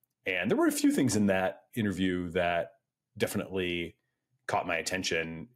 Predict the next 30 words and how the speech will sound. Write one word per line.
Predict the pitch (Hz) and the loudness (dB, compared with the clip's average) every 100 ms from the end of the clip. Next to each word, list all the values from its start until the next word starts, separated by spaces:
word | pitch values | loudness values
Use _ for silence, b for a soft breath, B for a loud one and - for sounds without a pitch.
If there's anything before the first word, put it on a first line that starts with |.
| - - - - | -20 -20 -20 -10
not | 208 214 143 | -2 0 2
necessarily | 123 113 110 101 - | 0 2 2 2 -2
even | 117 98 95 82 95 | -2 -2 -2 -4 -2
they | |
were | 85 | -2
surprising, | - 82 120 123 80 76 76 | -2 -4 -2 -2 -2 -6 -2
but | 80 - _ _ _ _ _ _ - | -2 -2 _ _ _ _ _ _ -10
he | - 170 | 0 2
said | 117 95 | 2 2
about | 85 80 - | 0 -2 -4
their | 85 98 127 87 80 82 b b b b _ 110 | -2 0 2 2 0 -2 b b b b _ -2
usage | 101 95 - 76 87 - - _ _ _ _ _ | 0 0 0 -2 -4 -10 -12 _ _ _ _ _
that | 98 92 85 80 - _ _ _ _ _ _ - | -2 0 2 -2 -4 _ _ _ _ _ _ -10
it's | 101 - - _ _ - | -6 -6 -10 _ _ -6
basically | 92 - 101 | -4 -2 -2
exponential. | - - - 98 90 - 98 101 - - | -2 -2 0 -2 0 2 2 0 -2 -8
And | 87 82 80 80 80 - - | -4 -2 -4 -4 -10 -14 -16
he's | - 95 87 | -8 -4 -2
like, | 76 - | 0 -2
"You | |
know, | 92 78 | -2 0
we | 117 | 2
don't | 135 107 | 2 2
even | 95 95 | 0 0
really | 92 73 | 0 -2
try | - - 92 | -4 -2 0
that | 101 110 | 0 0
hard | 107 117 120 123 b b b _ | 0 2 2 0 b b b _
to | - 120 113 113 | 0 2 4 2
commercialize. | - 113 113 117 113 110 110 113 - | 2 2 2 4 4 4 2 0 -6